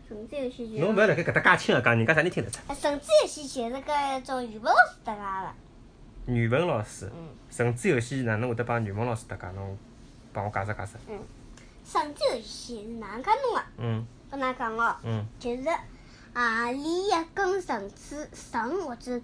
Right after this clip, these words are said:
Speaker 1: 短，却辣盖框里向打勾。
Speaker 2: 好。
Speaker 1: 但是侬要看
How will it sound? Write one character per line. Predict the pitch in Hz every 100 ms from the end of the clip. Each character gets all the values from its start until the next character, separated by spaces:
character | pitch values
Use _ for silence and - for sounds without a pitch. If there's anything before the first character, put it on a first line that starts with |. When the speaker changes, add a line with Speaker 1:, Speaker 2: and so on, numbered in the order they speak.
| -
Speaker 1:
短， | 240 277 -
却 | - 233
辣 | 220 202
盖 | 208 226
框 | - 392 392
里 | 285
向 | 226 - -
打 | 233 254
勾。 | - - - - - - - - -
Speaker 2:
好。 | - - - -
Speaker 1:
但 | 403
是 | 605 679 466
侬 | 403
要 | -
看 | -